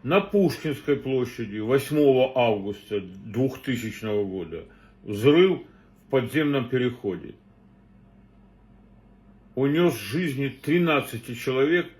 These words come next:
сто восемнадцать получили ранения. Теракт до сих пор остаётся нераскрытым.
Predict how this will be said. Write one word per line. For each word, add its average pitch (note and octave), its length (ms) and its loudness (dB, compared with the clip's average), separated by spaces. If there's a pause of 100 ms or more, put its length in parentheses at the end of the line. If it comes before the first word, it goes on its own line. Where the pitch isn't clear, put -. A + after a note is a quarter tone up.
(720)
сто - 340 2
восемнадцать C#3+ 760 -2
получили B2 520 -4
ранения. F#2 600 -6 (1200)
Теракт C3+ 460 2
до D3+ 120 2
сих - 360 -4
пор F3 280 -2
остаётся C3 720 -4
нераскрытым. A#2 800 -6